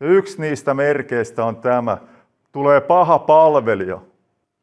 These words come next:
Kun Herra viipyy, Herran tulemus on tullut vielä siellä lopun aikana, vähän ennen kuin Jeesus tulee. Tää paha palvelija sydämessään rupeaa lyömään kanssapalvelijoitaan, syö- ja juopuneiden kanssa. Et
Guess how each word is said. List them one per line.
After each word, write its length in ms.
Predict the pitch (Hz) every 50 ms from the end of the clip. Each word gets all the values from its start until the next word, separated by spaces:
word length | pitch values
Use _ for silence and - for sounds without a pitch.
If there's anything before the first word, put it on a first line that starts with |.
| _ _
Kun 100 | - 123
Herra 320 | 135 147 143 143 135 131 110
viipyy, 420 | 139 135 131 127 135 131 113 110
Herran 280 | 127 127 120 120 117 113
tulemus 360 | 135 131 131 120 113 107 -
on 100 | 110 104
tullut 360 | - - 127 120 113 104 92
vielä 160 | 92 98 92
siellä 240 | 90 - 110 95 98
lopun 280 | 110 110 - 104 104 104
aikana, 280 | 98 95 101 101 101
vähän 160 | 110 107 113
ennen 160 | 107 107 101 90
kuin 120 | 104 107
Jeesus 240 | 104 98 - - -
tulee. 320 | _ 98 92 95 95 92 - _ _ _ _
Tää 180 | - 135 135 127
paha 380 | 120 - 156 175 180 165 165 160
palvelija 640 | 165 - 160 165 165 156 143 123 127 123 127 123
sydämessään 1400 | 120 - - 185 196 202 180 165 151 139 131 127 131 131 123 127 - - - - - 139 131 127 123 120 107 92 - _ _ _ _ _ -
rupeaa 600 | 123 127 147 151 - - 143 139 139 139 135 135
lyömään 560 | 147 165 170 160 151 139 123 123 117 110 101
kanssapalvelijoitaan, 1300 | 101 110 117 113 107 - - 104 - - 98 92 95 87 90 87 95 95 95 - _ _ - 95 92 _ _ _ _ _ _ _
syö- 400 | _ _ - 165 151 139 135 127
ja 180 | 131 127 123
juopuneiden 560 | 123 123 123 110 - 110 101 95 92 92 90
kanssa. 440 | 82 95 98 90 87 _ _ - 98 _ _ _ _ _ _ _ _ _ _
Et 80 | 113